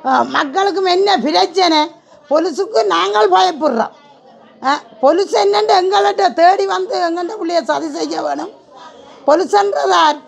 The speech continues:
அவன் அரெஸ்ட் பண்ற கசிப்புக்காரரை, கஞ்சாக்காரரை, வாகனத்தை தான் அவன் பிடிக்க வேண்டிய சட்டம்.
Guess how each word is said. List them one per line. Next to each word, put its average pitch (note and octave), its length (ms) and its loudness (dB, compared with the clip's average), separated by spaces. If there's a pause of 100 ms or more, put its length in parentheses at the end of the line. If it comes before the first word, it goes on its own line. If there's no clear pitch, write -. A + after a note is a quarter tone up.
(320)
அவன் E4 260 0
அரெஸ்ட் F#4+ 340 0
பண்ற F4+ 240 0 (100)
கசிப்புக்காரரை, E4 720 -2 (120)
கஞ்சாக்காரரை, D#4 800 0 (580)
வாகனத்தை F#4+ 600 2
தான் G4+ 220 0
அவன் G4+ 260 0
பிடிக்க G#4 220 2 (100)
வேண்டிய E4+ 240 2 (120)
சட்டம். C#4 380 0